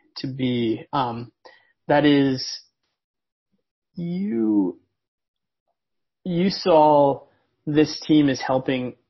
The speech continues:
Casey, um,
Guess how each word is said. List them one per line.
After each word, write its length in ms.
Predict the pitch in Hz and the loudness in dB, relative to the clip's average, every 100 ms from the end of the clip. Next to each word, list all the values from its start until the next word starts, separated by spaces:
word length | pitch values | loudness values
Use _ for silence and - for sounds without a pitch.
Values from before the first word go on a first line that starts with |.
| _ | _
Casey, 760 | - 139 139 147 131 120 120 _ _ _ _ _ _ _ _ _ - | -4 -2 -2 0 0 0 -6 _ _ _ _ _ _ _ _ _ -8
um, 480 | 123 117 110 107 | -6 -6 -8 -12